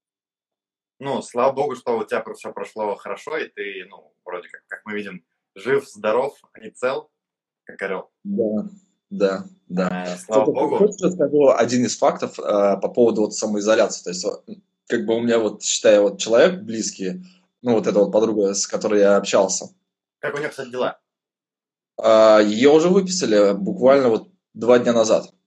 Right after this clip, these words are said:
Speaker 2: То есть
Speaker 1: Ну,
Speaker 2: она уже
Speaker 1: проверка
Speaker 2: может
Speaker 1: и все, ну, как бы ничего
Speaker 2: Да, она
Speaker 1: не
Speaker 2: может уже ходить по улицам, ее, ей взяли в конце, э, повторный анализ, и, типа, все четко. То есть,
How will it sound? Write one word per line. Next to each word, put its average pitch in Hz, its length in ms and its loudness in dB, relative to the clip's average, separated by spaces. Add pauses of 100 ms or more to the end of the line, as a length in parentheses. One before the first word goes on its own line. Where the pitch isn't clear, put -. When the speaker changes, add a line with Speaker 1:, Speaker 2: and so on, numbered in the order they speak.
(420)
Speaker 2:
То 113 80 0
есть 107 120 0
Speaker 1:
Ну, - 0 -
Speaker 2:
она 123 220 8
уже 117 180 4
Speaker 1:
проверка 117 340 2
Speaker 2:
может - 20 -4
Speaker 1:
и 117 600 -14
все, 87 300 -10
ну, 90 140 -18
как 85 140 -20
бы 87 80 -16
ничего 95 300 -2
Speaker 2:
Да, 110 140 8
она 127 160 4
Speaker 1:
не - 20 2
Speaker 2:
может 127 320 2
уже 113 340 -2 (220)
ходить 120 420 -2
по 117 80 6
улицам, 185 580 2
ее, 113 420 2
ей 117 280 2
взяли 113 280 0
в - 80 -6
конце, 110 320 -4
э, 95 40 -8 (720)
повторный 107 560 0
анализ, 143 540 0
и, 104 120 -4
типа, 110 340 -8
все 123 220 -4
четко. 90 420 -4
То 82 140 -14
есть, 87 180 -10